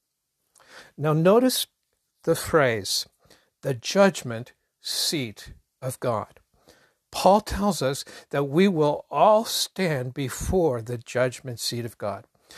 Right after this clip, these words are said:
The phrase "judgment seat of God" is an important one because of what it tells us. The judgment seat belongs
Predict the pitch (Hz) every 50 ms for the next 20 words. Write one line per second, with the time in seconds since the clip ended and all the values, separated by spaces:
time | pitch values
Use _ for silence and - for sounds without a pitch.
0 | - - - - _ _ _ _ _ _ _ _ _ _ _ - 170 156 - -
1 | 151 196 226 226 226 240 208 - - 123 - - 202 226 214 - - 226 233 214
2 | - - - 190 180 180 165 147 - - 143 131 117 110 110 117 123 - - -
3 | - _ _ - 175 165 - 170 180 185 170 - - - - 233 233 226 226 -
4 | - 147 127 - - 117 110 120 117 - 139 139 - - 175 156 - 151 147 156
5 | 160 156 151 - - - - 175 165 165 - - - 87 85 - - - _ _
6 | _ _ _ _ _ _ _ _ _ - - - - _ _ _ - - 156 147
7 | - - - 202 202 240 240 - - 202 160 143 - - - - - 123 110 107
8 | 120 - - - _ _ _ - 170 139 156 151 156 156 160 160 165 175 185 208
9 | 220 220 208 147 110 117 113 - - - -